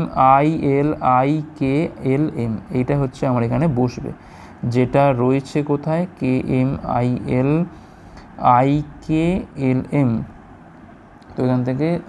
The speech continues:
আই কে এল এম মানে এইটা, এইখানে রয়েছে, অপশন ডিতে রয়েছে। দেখো, কে এম আই এল, আই কে এল এম। যেহেতু রিপিট করছে, আমি সেটুকুই just মেলানোর চেষ্টা করলাম, সেখান দিয়ে কিন্তু পুরো আমাদের ছকটা রেডি হয়ে গেল। পরের প্রশ্ন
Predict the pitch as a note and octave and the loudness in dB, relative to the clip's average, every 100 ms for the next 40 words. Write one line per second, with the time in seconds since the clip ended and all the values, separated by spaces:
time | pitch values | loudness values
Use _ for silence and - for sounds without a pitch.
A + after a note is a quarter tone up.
0 | - A#2+ B2 - D3 C3 C3+ C#3+ D3+ D#3+ | 0 2 0 0 0 0 0 0 0 -2
1 | B2 A2 G2+ - - - - - - B2+ | -2 -4 -8 -10 -20 -20 -20 -8 0 0
2 | E3 - - - B2+ B2 - D3 C3 B2 | 0 -2 -4 -2 -2 -2 -2 0 2 2
3 | E3+ D#3+ B2+ G#2+ G2 A#2 C3+ D3 D3 D3 | 4 4 2 0 -2 -2 -2 -2 0 0
4 | D3 - D3 D3 C3+ C3 C#3 D#3+ - A#2+ | 2 2 0 0 0 2 2 0 0 0
5 | B2 C#3 - - - C#3 F3+ B2 G#2 - | 2 0 -2 -8 -4 -2 0 -2 -4 -6
6 | - - - - C3 E3+ F3 E3+ E3+ G#3 | -12 -20 -12 0 4 6 6 4 2 0
7 | G3 F#3+ - D#3+ E3 D#3+ D#3+ E3 F3+ F3 | 2 2 2 0 2 0 0 2 4 2
8 | E3+ C#3+ C#3+ C#3+ C#3+ C#3+ D3 D3+ B2+ C#3 | 2 0 2 0 0 0 0 0 0 2
9 | C3+ C#3+ D3+ D3+ C#3+ C3+ B2+ D3+ D3+ C3 | 2 2 0 2 2 4 2 0 0 -2
10 | - D3 B2 A#2+ A#2 A2+ A2+ - - - | -2 -2 0 0 -2 -2 -4 -8 -18 -20
11 | - - C#3+ D#3 D#3+ E3+ | -20 -2 4 4 4 2